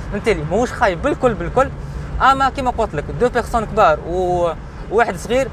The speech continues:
باش يقعدوا مرتاحين بالكدا بالكدا. زاده الكليماتيزاسيون اللي فيها،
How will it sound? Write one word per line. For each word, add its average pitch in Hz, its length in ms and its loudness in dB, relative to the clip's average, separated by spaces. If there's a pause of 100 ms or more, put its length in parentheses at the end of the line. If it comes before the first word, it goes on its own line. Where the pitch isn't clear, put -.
باش - 100 -6
يقعدوا 220 280 2
مرتاحين 220 480 0
بالكدا 190 380 -2
بالكدا. 180 320 -2
زاده 131 220 -2 (240)
الكليماتيزاسيون 254 600 0
اللي 226 120 0
فيها، 170 320 4